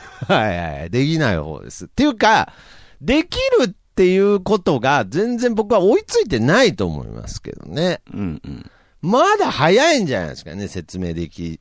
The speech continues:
Speaker 2: 早いっていうか、無理なんじゃない？
Speaker 1: <laughs> いやいや。
Speaker 2: 説明するの。
Speaker 1: いや、けど、けど、伝えれるとこは伝えれるじゃないですか。
Speaker 2: 伝えれるところはね。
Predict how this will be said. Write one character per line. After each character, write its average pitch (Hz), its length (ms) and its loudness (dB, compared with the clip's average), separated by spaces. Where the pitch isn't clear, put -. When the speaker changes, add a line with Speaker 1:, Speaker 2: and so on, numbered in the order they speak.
Speaker 2:
早 359 280 -2
い 294 120 4
っ 226 60 0
て 117 160 -4
い 104 60 2
う 87 60 -4
か、 78 440 -4
無 151 280 -2
理 339 120 0
な 85 120 0
ん 80 80 -4
じ 73 60 -8
ゃ - 80 -10
な 50 140 -14
い？ - 60 -18
Speaker 1:
<laughs> - 1000 0
い 175 60 4
や 151 200 2
い 143 40 2
や。 127 140 2
Speaker 2:
説 95 100 -8
明 92 40 -4
す - 120 -12
る 92 60 -4
の。 - 40 0
Speaker 1:
い - 40 2
や、 240 100 4
け 285 140 2
ど、 196 160 4
け 320 100 2
ど、 233 240 2
伝 339 400 4
え - 20 0
れ 359 140 4
る 349 140 4
と 349 180 4
こ 285 120 6
は 240 120 4
伝 156 340 2
え 147 40 4
れ 143 120 4
る 135 120 2
じ 107 100 0
ゃ 78 80 0
な 69 80 -8
い - 40 -12
で - 120 -20
す - 140 -20
か。 - 180 -14
Speaker 2:
伝 214 200 2
え 214 40 2
れ 226 100 0
る 220 120 -2
と 214 140 0
こ 170 120 0
ろ 87 120 0
は 65 120 -8
ね。 78 240 -10